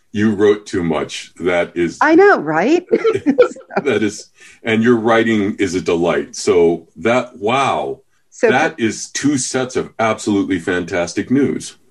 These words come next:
Speaker 2: Yeah, it's gonna be neat. And, and I, I wanna just say hurrah to all the writers and the guys that I was working with here, because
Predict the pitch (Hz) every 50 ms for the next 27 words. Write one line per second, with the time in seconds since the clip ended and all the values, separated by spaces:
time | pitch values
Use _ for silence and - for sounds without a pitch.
0 | _ _ 240 294 311 349 339 320 254 190 190 - - 294 302 320 302 311 294 294
1 | 302 285 208 165 - - 214 226 214 220 214 180 - - 208 208 214 214 202 202
2 | 196 202 208 208 190 - 196 202 220 269 247 233 208 180 - 214 196 - - _
3 | _ _ _ _ _ _ _ - - - 220 208 196 185 185 190 180 180 180 208
4 | 233 233 220 202 185 196 208 185 202 170 170 175 175 190 180 196 185 175 175 -
5 | - - 180 175 165 - 170 175 190 180 - - 170 165 156 160 - 165 180 180
6 | 180 196 160 165 160 151 156 - 160 160 160 160 165 156 - 175 160 160 147 -